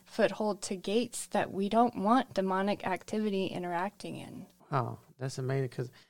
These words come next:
Speaker 2: I thought I was by myself in this issue. I was attacked fiercely by somebody. "Man, you, you, you wrong," and you know, this and I said, "Bro, I just, it don't feel right in my spirit. It really don't.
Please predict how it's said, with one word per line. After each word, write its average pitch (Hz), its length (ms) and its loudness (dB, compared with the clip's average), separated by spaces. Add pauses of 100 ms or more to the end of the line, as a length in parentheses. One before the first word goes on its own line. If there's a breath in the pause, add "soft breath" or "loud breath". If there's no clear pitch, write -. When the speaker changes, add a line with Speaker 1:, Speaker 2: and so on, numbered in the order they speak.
(100)
Speaker 2:
I 165 100 0
thought 135 240 4
I 131 40 4
was 127 140 2
by 123 160 4
myself 139 420 0
in 110 120 -2
this 113 180 -8
issue. 120 360 -10 (540)
I 156 60 2
was 135 160 4
attacked 185 720 0 (460)
fiercely 202 480 4
by 151 180 6
somebody. 147 500 2 (580 soft breath)
"Man, 190 280 4
you, 208 120 6
you, 190 280 2
you 185 340 4
wrong," 180 400 6
and 160 180 -2
you 180 120 2
know, 165 140 -2
this 170 340 0
and 170 100 -2
I 170 60 -2
said, 175 180 -4
"Bro, 170 100 6
I 175 60 6
just, 170 280 0
it 151 300 -8
don't 180 200 6
feel 190 220 4
right 175 300 6
in 160 140 0
my 156 120 0
spirit. 165 500 -2
It 135 100 0
really 151 240 2
don't. 139 260 -2